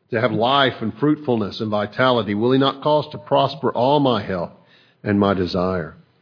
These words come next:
Psalm one thirty-two seventeen, the Lord says, "I will make a horn to sprout for David. I have prepared a lamp for my anointed."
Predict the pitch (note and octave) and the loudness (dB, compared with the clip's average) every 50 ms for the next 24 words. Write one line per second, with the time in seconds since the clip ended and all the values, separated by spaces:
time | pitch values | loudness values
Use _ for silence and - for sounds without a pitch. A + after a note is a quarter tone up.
0 | _ _ _ _ _ _ _ _ _ _ _ _ _ _ - G#2+ G#2+ A2+ A#2 A#2+ | _ _ _ _ _ _ _ _ _ _ _ _ _ _ -4 -2 0 2 2 2
1 | A#2+ A#2 C3+ C3+ C3 B2+ - - C#3+ C3 - D3 D3 C#3+ C#3+ C3+ C3+ E3 F3+ F#3+ | 2 2 2 2 2 0 0 0 -2 0 2 2 2 2 0 0 0 0 2 2
2 | F3 A#2 G2 F#2+ G2 G2 A2+ B2 B2+ - - B2+ A#2 G#2+ B2 B2 C#3 D3 D3 D3 | 2 0 -2 -4 -4 -2 0 0 0 0 0 -2 0 0 2 2 2 4 4 2
3 | C#3 - C3+ A#2 - D3 D#3+ E3+ F3 F3 E3+ - B2+ - - - - - D3 C#3+ | 2 2 -2 -2 -2 0 0 2 2 0 -2 -4 -6 -6 -6 -8 -6 -2 0 0
4 | D3+ E3+ F3 D#3+ - - - D3+ C#3 A#2+ B2 B2+ C3 B2 G#2+ C3+ A#2 C3+ C3+ - | 2 2 2 2 0 -2 -2 -2 0 2 2 2 2 2 0 0 0 0 -2 -2
5 | - C3+ - - D3+ D3+ C#3+ B2+ A#2+ G#2+ G#2+ A#2+ C3 C#3+ D3+ C#3+ - - B2+ A#2+ | -4 -6 -2 0 2 2 2 2 0 0 2 2 2 2 2 0 -2 -4 -2 -2
6 | A#2 A#2 A#2 A2 G#2+ A2 A2+ A#2+ A#2+ A2 G#2 E2+ E2+ | 0 0 0 0 0 2 2 0 0 -2 -4 -10 -12